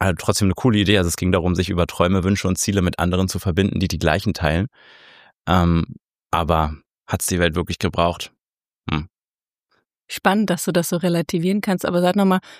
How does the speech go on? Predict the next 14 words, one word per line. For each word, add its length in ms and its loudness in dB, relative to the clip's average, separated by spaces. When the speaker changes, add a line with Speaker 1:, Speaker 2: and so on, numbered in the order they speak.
Speaker 2:
du 80 2
hast 180 -2
mit 120 2
sechzehn 420 0
angefangen, 560 0
selbst 340 -2
zu 100 -4
programmieren, 920 2
dann 240 2
wurden 180 0
gleich 260 -2
deine 260 2
Dienste 380 -2
gefragt. 600 -4